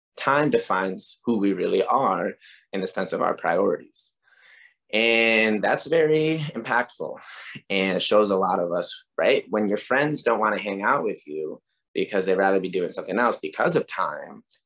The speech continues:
that shows you something. Now, often, okay, our age group, um, people who we associate with are using their time to work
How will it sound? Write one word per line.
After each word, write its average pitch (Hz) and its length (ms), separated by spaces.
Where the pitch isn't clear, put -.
that 110 160
shows - 400
you - 60
something. - 440
Now, 127 240
often, 127 600
okay, 107 300
our 98 140
age 101 260
group, 98 280
um, 98 160
people 98 320
who 95 520
we 92 140
associate 85 480
with - 340
are 87 80
using 101 300
their 123 100
time 87 320
to 95 100
work 80 320